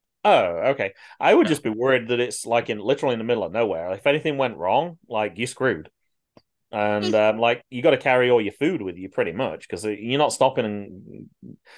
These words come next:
Speaker 1: and getting
Speaker 2: Hmm.
Speaker 1: McDonald's or anything. And I guess you can leave the trail, but there's places where it's just nothingness.
Speaker 2: Yeah, I mean, I, I know a couple people have done that, and a, a lot more people actually done the,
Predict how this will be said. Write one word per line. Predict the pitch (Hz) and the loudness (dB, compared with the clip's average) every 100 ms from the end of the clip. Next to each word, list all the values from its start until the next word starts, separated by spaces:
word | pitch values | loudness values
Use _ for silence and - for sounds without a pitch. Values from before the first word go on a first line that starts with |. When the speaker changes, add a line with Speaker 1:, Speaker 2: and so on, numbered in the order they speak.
| - _ | -20 _
Speaker 1:
and | 104 | -2
getting | 104 107 | 2 2
Speaker 2:
Hmm. | 117 | 0
Speaker 1:
McDonald's | 104 92 135 131 92 | -4 -2 2 2 2
or | 92 | -4
anything. | 90 87 82 113 | -6 -8 -12 -12
And | 113 95 95 107 | -12 -12 -10 2
I | 127 | 4
guess | 135 143 | 4 2
you | 147 | 0
can | 127 101 | -2 -2
leave | 104 127 107 | -2 -2 -2
the | 101 | -6
trail, | - 90 90 98 117 | -6 -8 -2 0 0
but | 101 90 | -2 -4
there's | 98 101 - - - - | -4 -4 -4 -12 -20 -12
places | - 117 131 101 | -2 -2 0 -2
where | 95 98 101 | -2 0 -2
it's | - | -4
just | 92 87 - | -10 -10 -14
nothingness. | 82 90 123 143 76 80 85 - - _ _ _ - - - _ | -16 -2 -2 -2 -8 -12 -16 -16 -20 _ _ _ -20 -20 -20 _
Speaker 2:
Yeah, | 127 117 | -2 0
I | 123 | 2
mean, | 135 147 | 0 2
I, | 185 | 0
I | 180 185 | 0 0
know | 208 190 | 2 0
a | |
couple | - 165 | 0 -4
people | 175 147 | -4 -2
have | |
done | 151 143 | -2 0
that, | 143 143 | 2 0
and | 139 | -2
a, | 131 | -2
a | 127 120 120 117 | 0 0 2 2
lot | 151 202 | 0 0
more | 165 175 | 0 -4
people | 175 143 | -6 -8
actually | 135 139 | -6 -8
done | 127 131 127 | -4 -2 -2
the, | 120 117 | -2 -4